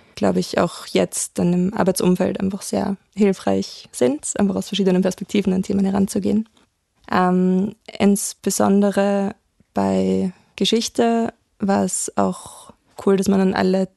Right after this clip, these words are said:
Themen herangehen kann. Also ich habe dann auch versucht, eben den Fokus auf Wirtschaftsgeschichte zu legen, halt natürlich aus dem V-W-L-Interesse heraus.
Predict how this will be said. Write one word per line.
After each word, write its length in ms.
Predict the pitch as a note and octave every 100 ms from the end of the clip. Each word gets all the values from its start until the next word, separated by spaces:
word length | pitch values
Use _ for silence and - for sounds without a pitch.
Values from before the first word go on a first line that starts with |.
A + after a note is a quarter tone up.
| -
Themen 540 | - F#3 G3 F#3+ F#3+
herangehen 500 | G3 G3+ G3+ A3 A#3+
kann. 320 | A#3+ C4+ C#4 -
Also 180 | F#3+
ich 100 | F#3
habe 100 | F#3+
dann 100 | F#3+
auch 140 | F#3 -
versucht, 400 | G3 G3 F#3 -
eben 160 | F#3
den 320 | F3+ F#3 F3+ G#3+ _ _
Fokus 420 | - F#3 F#3 F3+
auf 160 | G3 -
Wirtschaftsgeschichte 680 | A#3+ A#3 - A3 A3+ - A3
zu 140 | A3+
legen, 420 | G#3+ G#3+ G#3 G#3+ G3
halt 220 | G#3+ -
natürlich 320 | F#3+ G3 F#3+
aus 120 | -
dem 160 | - F#3+
V-W-L-Interesse 760 | G3+ F#3+ G3 G3+ G#3 G3+ - G#3+
heraus. 460 | G#3 G#3 G#3+ -